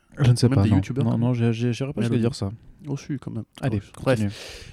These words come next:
Speaker 2: Euh, donc, du coup, voilà, moi, j'ai commencé un peu les comics, euh, dans les bibliothèques, euh, par Vertigo, Swamp Thing et tous ces personnages fascinants.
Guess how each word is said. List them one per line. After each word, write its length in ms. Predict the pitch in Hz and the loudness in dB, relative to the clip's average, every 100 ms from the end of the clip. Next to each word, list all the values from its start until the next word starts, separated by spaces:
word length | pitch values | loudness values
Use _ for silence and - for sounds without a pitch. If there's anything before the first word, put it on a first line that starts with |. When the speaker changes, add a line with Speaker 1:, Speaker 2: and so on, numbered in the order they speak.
| - | 2
Speaker 2:
Euh, 260 | 143 147 147 | 6 8 8
donc, 140 | 147 | 4
du 100 | 131 | -2
coup, 140 | - 151 | -2 0
voilà, 280 | 123 127 | 4 4
moi, 400 | 139 127 117 117 | 4 4 4 2
j'ai 140 | 110 117 | 0 -2
commencé 360 | 120 117 - | -2 -2 -2
un 60 | 117 | -2
peu 120 | 123 | 0
les 80 | 113 | 0
comics, 280 | - 113 117 - | 0 -2 -4 -2
euh, 200 | 107 101 | -2 -2
dans 180 | 110 113 | -2 -2
les 140 | 110 | -2
bibliothèques, 680 | 104 104 107 101 110 110 - | -4 -4 -4 -2 -2 -4 -6
euh, 260 | 95 98 95 98 107 | -10 -8 -10 -10 -8
par 140 | 110 104 | -6 -4
Vertigo, 440 | 104 - 113 110 110 | -6 -8 -6 -4 -6
Swamp 180 | 104 | -8
Thing 320 | 104 - 110 104 | -12 -10 -8 -10
et 40 | |
tous 100 | - | -12
ces 100 | - - | -14 -12
personnages 400 | 104 - 107 - | -12 -12 -14 -14
fascinants. 380 | 98 117 147 | -12 -8 -8